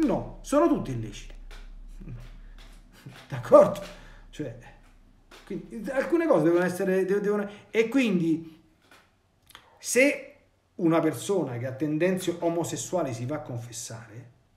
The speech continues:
deve essere pentita. Così come un, una coppia di ragazzini che hanno rapporti prematrimoniali, così come un ragazzotto che ci avesse il vizio del peccato impuro solitario. D'accordo? Da un punto di vista della necessità del pentimento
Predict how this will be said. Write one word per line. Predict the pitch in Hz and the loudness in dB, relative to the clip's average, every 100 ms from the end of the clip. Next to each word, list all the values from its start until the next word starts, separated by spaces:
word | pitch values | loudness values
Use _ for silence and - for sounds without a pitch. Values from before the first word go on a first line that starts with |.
| _ - | _ -10
deve | 370 | -6
essere | 330 220 175 | -4 0 0
pentita. | 165 208 139 - - _ _ - - - - _ _ _ _ _ _ | 0 -4 -6 -10 -20 _ _ -20 -20 -20 -20 _ _ _ _ _ _
Così | - 233 226 | 4 6 4
come | - 240 185 | 6 6 8
un, | 175 165 160 | 8 6 4
una | 190 185 190 190 | 4 6 4 4
coppia | 185 233 214 | 4 4 4
di | 185 | 6
ragazzini | 180 180 175 214 220 | 6 6 4 0 2
che | 160 160 | 2 2
hanno | 170 | 2
rapporti | 165 202 190 185 | 2 0 -2 0
prematrimoniali, | 165 151 165 180 208 185 123 - - | 0 0 0 0 0 0 -2 -12 2
così | 254 269 269 - | 10 12 10 6
come | 285 220 | 6 6
un | 196 | 6
ragazzotto | 214 214 233 233 262 269 285 | 6 6 4 4 2 4 2
che | 247 | 0
ci | 185 220 | -2 -2
avesse | 208 - 208 | -2 -2 -4
il | |
vizio | 185 202 220 | -4 -4 -4
del | 214 | -4
peccato | 185 185 185 180 | -4 -4 0 0
impuro | 185 - 175 185 | -2 0 0 0
solitario. | 175 131 156 139 113 - _ _ _ _ _ | -2 -4 -4 -8 -12 -18 _ _ _ _ _
D'accordo? | 131 123 131 117 147 | -14 -8 -8 -4 4
Da | 254 | 6
un | 254 | 6
punto | 311 330 254 | 4 4 4
di | 233 | 4
vista | 240 233 - 285 | 2 0 2 4
della | 185 190 | 6 4
necessità | 208 202 240 196 240 294 | 2 -2 -4 -4 4 6
del | 262 185 | 6 4
pentimento | 233 240 - 180 165 120 - 120 117 | 0 -2 -2 0 0 -2 -8 -10 -10